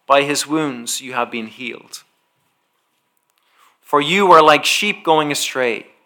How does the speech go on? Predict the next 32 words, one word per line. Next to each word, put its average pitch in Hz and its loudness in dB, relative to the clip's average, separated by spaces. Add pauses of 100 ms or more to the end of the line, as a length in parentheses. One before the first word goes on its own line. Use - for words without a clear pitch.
(320)
but 123 -10
now 160 6
you 170 2
have 160 2
returned 143 -2
to - -18
the 127 -8
shepherd 170 -2 (380)
and 123 -10
overseer 147 0 (960)
of 131 2
your 113 -6
souls." - -8 (2250)
He 151 -4
goes 147 0
on 160 10
to 160 -4
say, 156 4
"For 151 -2
Christ 156 2
died 170 4
for 170 -4
sins 135 0
once 156 0 (120)
and 143 -2
for 123 -2
all, 107 0 (240)
the 135 -4
righteous 156 4
for 151 -4
the 135 -2
unrighteous, 156 -2